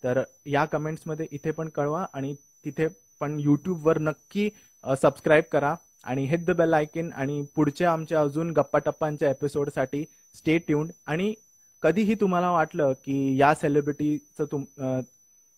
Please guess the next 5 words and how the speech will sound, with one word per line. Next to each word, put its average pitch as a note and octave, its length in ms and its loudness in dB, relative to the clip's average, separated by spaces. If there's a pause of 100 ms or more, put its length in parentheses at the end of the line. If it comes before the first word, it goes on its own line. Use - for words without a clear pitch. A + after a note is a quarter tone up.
(180)
त्यांचे D#3 320 2
views D3 320 2 (280)
त्यांच्यासोबत D#3+ 520 0
बोलण्यासारखं D3 600 0
वाटतंय B2 480 0